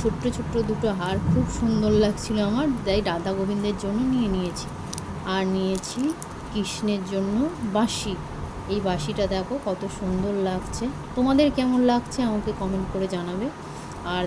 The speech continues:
দেখো, রাধারানীর জন্য এই কানেরটা নিয়েছি। আর নিয়েছি রাধা, রাধা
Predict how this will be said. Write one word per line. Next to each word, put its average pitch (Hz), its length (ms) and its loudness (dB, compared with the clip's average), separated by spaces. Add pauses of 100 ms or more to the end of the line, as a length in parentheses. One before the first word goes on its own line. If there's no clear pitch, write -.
দেখো, 180 300 -4
রাধারানীর 185 640 0
জন্য 190 220 0
এই 185 240 0
কানেরটা 175 500 -4
নিয়েছি। 190 480 -2 (880)
আর 185 180 0 (160)
নিয়েছি 190 440 0 (440)
রাধা, 185 300 4 (360)
রাধা 190 220 0